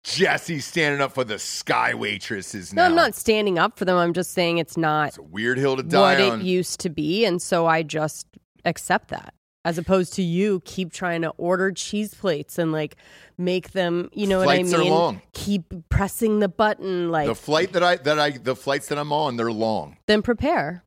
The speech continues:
Speaker 2: Bring your fucking shit.
Speaker 1: They don't have a sweet cheese plate in the airport. One did. One had a charcuterie place in the airport,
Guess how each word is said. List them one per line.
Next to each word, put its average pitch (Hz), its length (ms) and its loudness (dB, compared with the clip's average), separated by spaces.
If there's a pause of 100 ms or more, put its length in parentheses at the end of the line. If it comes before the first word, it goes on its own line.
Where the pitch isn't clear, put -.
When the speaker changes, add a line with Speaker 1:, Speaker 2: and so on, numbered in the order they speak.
Speaker 2:
Bring 202 180 4
your 226 100 2
fucking 254 320 -2
shit. - 400 -2
Speaker 1:
They 156 140 -4
don't 208 200 -4
have 185 360 -4
a 160 80 0
sweet 160 460 -6
cheese 151 400 -4
plate 120 240 -2
in 104 60 -8
the 101 120 -4
airport. 95 400 -4
One 175 320 2
did. 92 320 -10
One 175 280 0
had 185 220 4
a 131 40 -2
charcuterie 131 840 0
place 151 320 -2
in 123 60 -4
the 104 140 0
airport, 127 460 -2